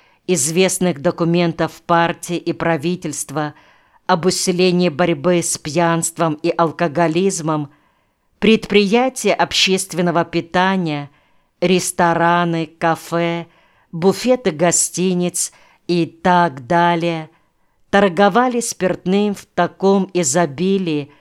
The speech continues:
спиртное в стране было столь доступно, что сложилось общественное мнение,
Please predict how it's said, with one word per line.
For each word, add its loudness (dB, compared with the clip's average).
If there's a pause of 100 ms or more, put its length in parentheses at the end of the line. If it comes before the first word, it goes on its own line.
(420)
спиртное 2
в -4
стране 2
было 2
столь 2
доступно, -2 (580)
что 2
сложилось 2
общественное 0
мнение, 0